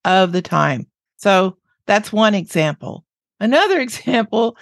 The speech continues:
is, uh, the Cullens from the Twilight series. The Cullens are a family of vampires, and their way of life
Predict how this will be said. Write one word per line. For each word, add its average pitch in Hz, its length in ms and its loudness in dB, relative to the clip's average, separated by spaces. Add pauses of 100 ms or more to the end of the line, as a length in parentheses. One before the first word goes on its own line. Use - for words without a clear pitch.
(300)
is, 233 380 2
uh, 202 200 2
the 226 120 -2
Cullens 208 600 0
from 202 500 0
the - 120 -2
Twilight 202 480 0
series. 180 500 -4 (260)
The 196 60 -12
Cullens 233 380 0
are 233 120 2
a 220 40 0
family 220 460 0
of 202 80 -2
vampires, 202 600 0
and 202 340 0
their 226 180 2
way 214 240 2
of 202 120 2
life 170 400 0